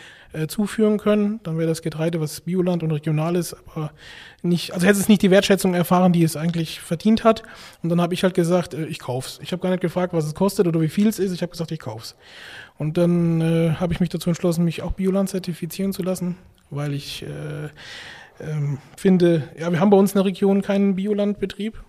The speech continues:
Wir wären da der Erste. Und, äh, Bio ist ja nach wie vor, äh, ein absolutes Trendthema. Also passt das zu uns. Wir sind auch trendy, glaub ich.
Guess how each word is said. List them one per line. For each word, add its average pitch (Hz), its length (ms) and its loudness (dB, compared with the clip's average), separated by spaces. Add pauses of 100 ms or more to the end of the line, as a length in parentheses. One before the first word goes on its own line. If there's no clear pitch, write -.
(180)
Wir 147 120 -8
wären 160 160 -4
da 165 80 -2
der 143 140 -4
Erste. 180 420 -6 (240)
Und, 170 320 -2
äh, 160 160 2
Bio 175 300 0 (180)
ist - 140 -8
ja 185 100 2
nach 170 180 -2
wie 175 60 -2
vor, 175 440 0
äh, 160 440 -6
ein 156 100 -6
absolutes 160 680 -6
Trendthema. 202 640 2 (540)
Also 165 440 -2 (240)
passt 185 220 6
das 202 120 6
zu 196 160 -2
uns. 220 300 2
Wir 160 160 -2
sind 165 160 -4
auch 190 320 -2
trendy, 208 540 -6
glaub 196 320 2
ich. - 280 2